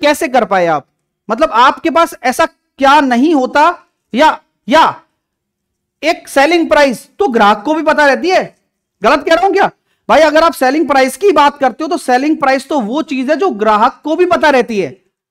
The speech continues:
कितनी है। ग्राहक को क्या पता नहीं रहता जिससे कि वो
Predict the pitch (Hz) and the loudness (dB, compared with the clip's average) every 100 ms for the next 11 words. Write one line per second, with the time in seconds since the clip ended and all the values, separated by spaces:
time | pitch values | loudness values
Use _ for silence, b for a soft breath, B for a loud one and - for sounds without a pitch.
0 | - 247 254 247 185 139 - _ _ _ | -8 -4 0 0 -2 -8 -16 _ _ _
1 | _ _ _ _ _ 180 202 220 302 - | _ _ _ _ _ -8 -8 -6 -6 0
2 | 294 285 277 262 240 208 180 143 - _ | 0 0 -2 -2 0 -2 -2 -4 -6 _
3 | _ _ _ 160 190 233 220 233 185 | _ _ _ -14 -12 -10 -8 -6 -4